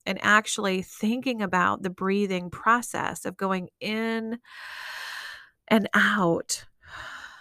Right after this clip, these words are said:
really does help keep you grounded and focused. And it actually calms you down a little bit. It helps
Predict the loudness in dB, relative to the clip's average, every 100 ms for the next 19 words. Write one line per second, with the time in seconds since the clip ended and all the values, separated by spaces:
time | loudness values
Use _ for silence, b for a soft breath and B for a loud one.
0 | B 2 6 6 6 4 2 0 -2 -2
1 | 4 4 4 0 -8 -10 -6 0 0 0
2 | -2 -2 -2 -4 -4 0 2 0 -6 -10
3 | -8 -4 0 0 0 -2 -2 0 0 0
4 | -2 -2 2 2 2 0 -2 -4 -4 -2
5 | -2 0 0 -2 -6 -10